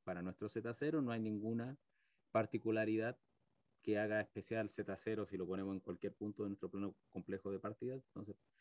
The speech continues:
aquí ya vemos que esa función, eh, Z al cuadrado es una función continua.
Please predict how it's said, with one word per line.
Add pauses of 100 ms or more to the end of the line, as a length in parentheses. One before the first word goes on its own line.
(160)
aquí
ya
vemos
que
esa
función, (1120)
eh,
Z
al
cuadrado
es
una
función
continua.